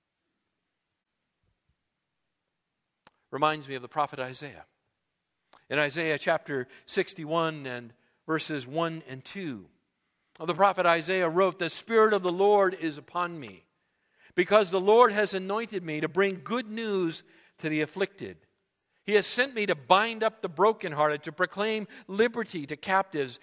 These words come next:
and freedom to prisoners, to proclaim the favorable year of the Lord." Incidentally, that same prophecy, Jesus himself reads in the synagogue in Nazareth as he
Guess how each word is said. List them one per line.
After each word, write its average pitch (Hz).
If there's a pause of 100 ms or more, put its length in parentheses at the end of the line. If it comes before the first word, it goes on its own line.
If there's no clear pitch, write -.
(120)
and 185
freedom 277
to 190
prisoners, 185 (200)
to 190
proclaim 262
the 196
favorable 285
year 180
of 123
the 127
Lord." 120 (2250)
Incidentally, 165
that 143
same 170 (1120)
prophecy, 147 (140)
Jesus 165
himself 156 (240)
reads 139
in 165
the 151
synagogue 127 (200)
in 127
Nazareth 135
as 139
he 147